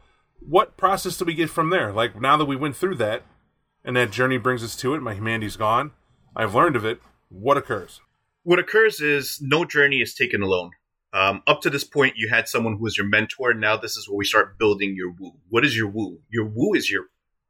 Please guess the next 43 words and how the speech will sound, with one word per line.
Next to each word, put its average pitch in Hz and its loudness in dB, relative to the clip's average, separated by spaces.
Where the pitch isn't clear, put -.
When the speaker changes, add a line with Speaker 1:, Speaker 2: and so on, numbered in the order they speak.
Speaker 2:
the - -12
equivalent 240 0
of 135 2
a 107 2
pack. - 0
Not 131 4
only 247 2
a - -4
Sabbat 143 -2
pack, 117 0
but 110 -6
a - -4
werewolf 123 4
pack. 90 2
There's, 117 2
there's 110 0
many 139 2
things 135 -4
that 107 2
go 98 0
into 131 0
it. - -10
You 139 0
grow 135 2
together. 95 0
In 135 0
fact, 143 0
these 147 -2
people 156 -2
are 113 4
probably 113 0
gonna 110 0
be, 110 -2
for 104 -6
lack 101 2
of 110 4
a 98 0
better 95 0
term, 117 -2
like, 92 -4
your 92 -2
life 113 2
mates. - -16